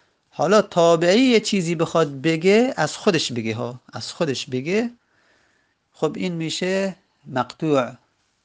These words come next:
نمیگه که رسول الله صلی الله علیه و سلم گفته ها، خودش از خودش میگه، از خودش میگه. آه.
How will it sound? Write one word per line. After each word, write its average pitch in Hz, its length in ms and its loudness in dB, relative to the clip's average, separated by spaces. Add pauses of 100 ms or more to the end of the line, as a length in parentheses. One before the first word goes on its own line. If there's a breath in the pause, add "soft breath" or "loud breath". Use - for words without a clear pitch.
(160)
نمیگه 190 380 0
که 160 140 -4
رسول 135 320 -2
الله 165 200 0
صلی 156 200 -6
الله 131 160 -6
علیه 131 80 -2
و 127 40 -6
سلم 156 300 -8
گفته 131 300 -8
ها، 120 100 -8
خودش 233 380 -4
از - 160 -6
خودش - 340 -8
میگه، 117 400 -12 (240)
از 127 140 -16
خودش 123 340 -14
میگه. 110 260 -10 (2250 soft breath)
آه. 123 440 -8